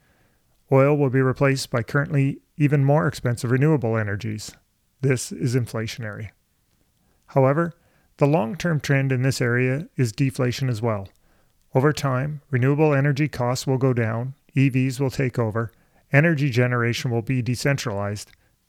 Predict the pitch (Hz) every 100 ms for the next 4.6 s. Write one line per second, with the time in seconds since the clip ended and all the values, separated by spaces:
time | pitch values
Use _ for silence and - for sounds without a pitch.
0 | _ - 190 151 - 107 101 101 107 -
1 | - _ 123 107 120 - 131 117 - 107
2 | 113 - _ _ _ _ _ _ _ _
3 | _ _ _ _ _ _ _ 151 - 127
4 | 117 113 107 - -